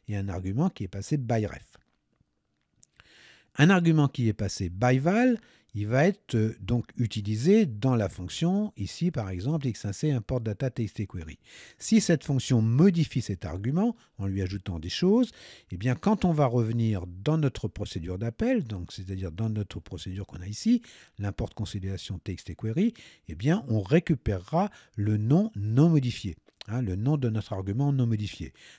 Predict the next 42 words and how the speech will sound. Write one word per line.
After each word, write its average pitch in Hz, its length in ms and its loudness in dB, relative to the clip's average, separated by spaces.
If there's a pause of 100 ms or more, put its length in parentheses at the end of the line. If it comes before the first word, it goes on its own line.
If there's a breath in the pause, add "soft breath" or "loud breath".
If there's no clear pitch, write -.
Par - 160 -6
contre, 151 380 2 (200 soft breath)
si 180 300 2
on 151 220 4
passe 131 420 2
notre 117 220 -4
argument 104 560 -2 (140)
by 92 440 -6
ref, 170 380 0 (300 soft breath)
hein, 123 120 -4
ce - 100 -8
qui 101 280 -4
est 95 40 -2
le 90 280 -4
passage 104 480 -4
par 85 180 -6
défaut, 196 340 0 (720 loud breath)
eh - 40 -10
bien, 127 160 2
si 202 200 2
notre 139 640 6
argument 135 440 2
est 107 100 2
modifié 139 600 2
dans 113 220 -2
notre 113 280 -2
fonction, 170 440 -2 (260 loud breath)
quand 196 220 0
on 165 80 4
va 151 80 6
revenir 123 380 4
dans 110 120 0
notre 104 200 -4
procédure 107 420 -2
d'appel, 147 420 0 (300 loud breath)
eh 92 80 -8
bien, 123 320 0
cet - 340 -4
argument 110 540 -4
aura 104 260 -4
été 131 220 -2
modifié. 110 640 -2